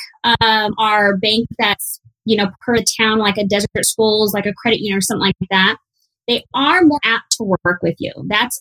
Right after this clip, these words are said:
my experience. They are more apt to work with you to say, "Okay, you're assuming this loan." And that has been my experience, um, of working with them to be able to either make the loan right, to be, "Okay, yeah, that obviously the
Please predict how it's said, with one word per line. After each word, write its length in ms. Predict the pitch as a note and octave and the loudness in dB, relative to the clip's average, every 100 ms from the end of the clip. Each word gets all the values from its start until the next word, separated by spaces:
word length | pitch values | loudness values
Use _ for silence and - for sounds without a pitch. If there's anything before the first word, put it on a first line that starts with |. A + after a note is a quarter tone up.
| - | -6
my 420 | G3+ G#3 G#3 G3+ | -4 0 2 0
experience. 680 | F3+ - - C#3+ - - - | 0 -6 -4 -4 -4 -6 -6
They 100 | G3+ G3+ | -6 -2
are 120 | A3+ | 0
more 120 | C4 | 2
apt 240 | A#3 A3+ - | 0 -2 -2
to 80 | G#3 | -2
work 240 | A3+ B3 | 0 2
with 200 | B3+ C4 | 0 0
you 160 | B3 B3 | 0 0
to 80 | A#3 | 0
say, 320 | - G3+ F#3+ | 0 2 2
"Okay, 560 | F#3+ - G3+ F#3+ F#3+ C#3 F#3 | -2 -2 2 2 2 -2 -4
you're 160 | G3+ F#3 | -2 -2
assuming 380 | - C4 B3 | 0 2 4
this 220 | A#3+ A#3 A#3 | 4 2 0
loan." 240 | A3 A3 G#3+ - | 0 0 -2 -2
And 180 | G#3 G3+ | 0 2
that 140 | G#3 - | 0 0
has 160 | A#3 G3 | -2 0
been 160 | G#3 | 2
my 160 | F#3+ F#3 | 4 2
experience, 500 | F#3 - G3+ F#3 F#3 | 0 -4 0 2 4
um, 120 | F3+ | 2
of 160 | E3+ E3 - _ _ | 2 0 -6 _ _
working 480 | G#3 B3 D#4 - E4+ | -2 2 2 2 2
with 140 | D4+ C#4 | 4 2
them 180 | A3+ A3 - | 0 0 0
to 280 | A3 A3 F#3+ | 0 0 0
be 140 | G#3 G3 | 2 2
able 280 | G3 G#3+ - | 2 0 -2
to 160 | G#3 - - | -4 -6 -6
either 400 | G#3+ G3+ G3 F#3+ | -2 2 2 2
make 380 | - G#3 G#3 B3 - | 0 0 0 0 2
the 80 | C#4 | 4
loan 300 | A3+ A3 G#3+ | 4 2 2
right, 360 | G3 G3 G#3 - _ _ _ _ - | 2 2 0 -6 _ _ _ _ -6
to 80 | A#3 | 0
be, 140 | A3+ A3 | 2 2
"Okay, 180 | - G#3 | 0 0
yeah, 140 | G3 | 0
that 140 | F#3 - | 0 0
obviously 460 | F#3+ G#3 - A3+ A3 | 2 0 0 0 0
the 160 | G3 | -2